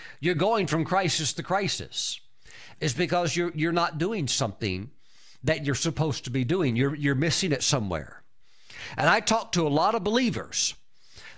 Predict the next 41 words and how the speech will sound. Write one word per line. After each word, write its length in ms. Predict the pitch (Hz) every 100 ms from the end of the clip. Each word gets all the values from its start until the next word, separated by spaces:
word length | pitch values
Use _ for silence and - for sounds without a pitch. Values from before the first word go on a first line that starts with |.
| -
that 160 | 151
have 240 | 147 160 139
money 320 | 180 226 254
problems, 800 | - 143 117 90 87 101 - - - - - - - - - -
and 160 | 170
they 120 | 180
think 340 | 170 208 247 -
it's 160 | 156
because 400 | - 175 180 170
they 140 | 143 160
don't 240 | 185 175
have 180 | 165 165
enough 300 | 165 160 151
money, 340 | 165 214 160 - - -
and 140 | 156 170
they 100 | 165
have 120 | 156
a 80 | 151
lot 220 | 156 208
of 80 | 214
money 260 | 226 330
coming 380 | 233 233 214 214
in. 420 | 277 285 147 104 - - - - -
But 440 | 120 175 196 165
the 100 | 160
reason 480 | 175 160 254 208 220
why 180 | 196 196
they're 180 | 185 180
having 360 | 180 175 170
these 200 | 156 151
troubles 720 | - - 277 170 135 151 175 - - - - -
is 180 | 135 135
because 340 | 135 175 151
they're 140 | 170
not 240 | 170 185 151
managing 500 | 170 185 180 151 156
their 140 | 156
money 280 | 143 151 147
right. 280 | 139 151 135
They're, 280 | 143 143 139 - -
they're, 260 | 123 151 165